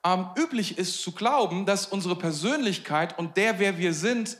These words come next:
aus unserem Denken herauskommt. Ich glaube, das ist, das ist so ein bisschen die Idee,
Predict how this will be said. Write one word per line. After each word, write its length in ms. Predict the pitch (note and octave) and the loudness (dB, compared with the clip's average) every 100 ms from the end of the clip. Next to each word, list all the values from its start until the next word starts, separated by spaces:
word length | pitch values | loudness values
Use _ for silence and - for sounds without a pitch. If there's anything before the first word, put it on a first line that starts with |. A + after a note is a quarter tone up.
| - | 0
aus 280 | F#3 F#3+ - - | 0 2 -6 -6
unserem 500 | G#3 G#3 G3+ F#3+ G3+ | -4 0 0 0 0
Denken 400 | A#3 C#4+ - G3+ | 0 0 -6 -4
herauskommt. 760 | F3+ C3+ A#2+ A2 - G2 - - _ _ _ _ _ _ _ | -2 0 0 -2 -6 -8 -10 -20 _ _ _ _ _ _ _
Ich 60 | - | 0
glaube, 220 | G#3 G#3 | 4 4
das 160 | G3+ | 2
ist, 260 | G#3+ - - | -2 -6 -6
das 140 | F#3+ | -6
ist 120 | G#3+ A3 | -6 -4
so 100 | B3 | -4
ein 120 | G3 | -2
bisschen 320 | B3+ C4+ A#3+ | -4 -2 -2
die 160 | A3 G#3 | -2 -2
Idee, 540 | F3 C#4+ G3 G#3 | -2 0 0 0